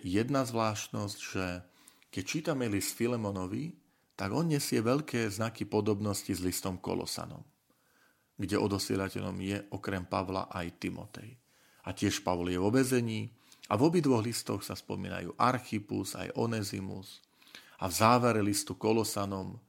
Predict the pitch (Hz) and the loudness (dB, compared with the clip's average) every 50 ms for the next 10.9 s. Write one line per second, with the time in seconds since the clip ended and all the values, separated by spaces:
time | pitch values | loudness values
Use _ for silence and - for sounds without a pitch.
0 | _ _ _ _ _ _ - - 98 92 - - 104 95 95 92 92 90 90 90 | _ _ _ _ _ _ -10 -8 -8 -8 -4 -4 -4 -2 -2 -2 -2 -2 0 2
1 | 98 113 123 120 - - 110 104 101 98 95 95 92 87 107 110 117 120 117 110 | 2 2 2 2 0 0 2 2 2 2 0 -2 2 4 4 6 6 4 2 2
2 | 104 101 98 95 92 - - - 135 113 107 - 110 101 101 - 104 101 98 90 | 0 0 0 -2 -2 -4 -2 0 0 0 2 0 0 0 0 -2 -2 -2 -2 -2
3 | 101 104 107 110 107 104 104 98 - - 104 113 120 117 - - 113 113 - 104 | 0 2 2 4 4 2 0 -2 0 0 0 0 0 0 -2 0 -2 -2 -2 -2
4 | - - 107 104 - - - _ - - - - - - - - 185 202 208 - | -4 -4 -4 -4 -6 -10 -20 _ -20 -20 -20 -20 -20 -6 2 4 4 6 6 6
5 | - 170 156 - 135 127 135 139 139 143 147 147 139 117 101 107 101 107 110 120 | 4 4 4 6 4 4 6 6 4 4 4 4 2 4 6 6 8 8 6 6
6 | 127 123 107 95 90 - - - - 110 104 104 - - _ _ - - - - | 4 4 2 2 0 -2 -4 -6 -4 -4 -4 -4 -8 -18 _ _ -14 -6 -2 -2
7 | 95 90 - - 92 95 90 90 - - - - - 101 110 107 98 98 98 95 | -2 -2 -4 -6 -8 -10 -12 -12 -14 -16 -12 -12 -10 -8 -8 -8 -8 -6 -6 -8
8 | 95 95 - 107 104 104 - - - - - - - _ _ _ _ - 98 92 | -8 -8 -10 -10 -12 -12 -14 -18 -20 -20 -20 -20 -20 _ _ _ _ -10 -8 -6
9 | 92 90 92 95 87 - 90 87 92 101 98 92 - - _ _ _ _ _ - | -6 -6 -8 -8 -8 -8 -8 -8 -8 -8 -8 -10 -10 -14 _ _ _ _ _ -8
10 | - 95 95 - - 101 101 - 101 85 - - 98 98 98 - - | -6 -6 -6 -6 -8 -8 -6 -6 -8 -8 -8 -10 -10 -10 -10 -12 -16